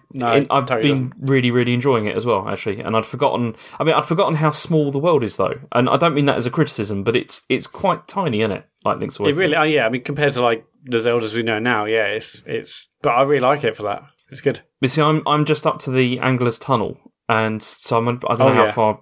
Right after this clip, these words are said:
Speaker 2: I can't remember how far I am through, but it, you know, I, I played it for, like, quite a few
Speaker 1: Uh,
Speaker 2: hours
Speaker 1: have you
Speaker 2: and
Speaker 1: done,
Speaker 2: really,
Speaker 1: like, three
Speaker 2: really
Speaker 1: or
Speaker 2: enjoyed it,
Speaker 1: four
Speaker 2: especially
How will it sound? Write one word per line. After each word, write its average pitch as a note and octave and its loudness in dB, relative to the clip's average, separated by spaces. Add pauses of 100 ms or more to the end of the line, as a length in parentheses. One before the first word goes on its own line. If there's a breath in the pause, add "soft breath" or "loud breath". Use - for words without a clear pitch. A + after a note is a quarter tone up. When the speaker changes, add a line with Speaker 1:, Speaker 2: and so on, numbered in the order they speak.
(160)
Speaker 2:
I - -12
can't - -2
remember G#2+ -2
how G#2 -2
far G#2 0
I G2+ -2
am G2+ -6
through, G2+ 2
but G2+ 2 (420 loud breath)
it, B2+ 4 (160)
you C#3+ 2
know, A#2+ 4
I, A#2+ 4 (120)
I B2+ 4
played C3 0
it A#2 0
for, A#2 -2
like, A2+ 2
quite - -2
a - -6
few C#3+ 2
Speaker 1:
Uh, C#3+ 4
Speaker 2:
hours C#3 4
Speaker 1:
have C3 2
you D3 2
Speaker 2:
and D3+ 2
Speaker 1:
done, D3+ 4
Speaker 2:
really, D3 4
Speaker 1:
like, C#3+ -4
three - 0
Speaker 2:
really D3+ 2
Speaker 1:
or - -4
Speaker 2:
enjoyed A#2+ 6
it, D3+ 4
Speaker 1:
four D3+ 4
Speaker 2:
especially D#3 2